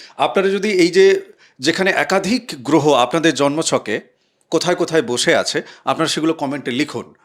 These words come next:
আমরা এর উপর যদি আপনারা চান এপিসোড করি,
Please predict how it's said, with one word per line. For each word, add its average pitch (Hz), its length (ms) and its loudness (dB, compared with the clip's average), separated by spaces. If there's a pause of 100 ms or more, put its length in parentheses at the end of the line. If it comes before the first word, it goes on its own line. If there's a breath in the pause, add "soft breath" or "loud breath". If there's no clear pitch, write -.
(360 loud breath)
আমরা 160 200 4
এর 165 180 4
উপর 185 320 2 (720)
যদি 156 240 4
আপনারা 160 240 0
চান 156 260 0 (100)
এপিসোড 143 400 -2
করি, 139 280 -2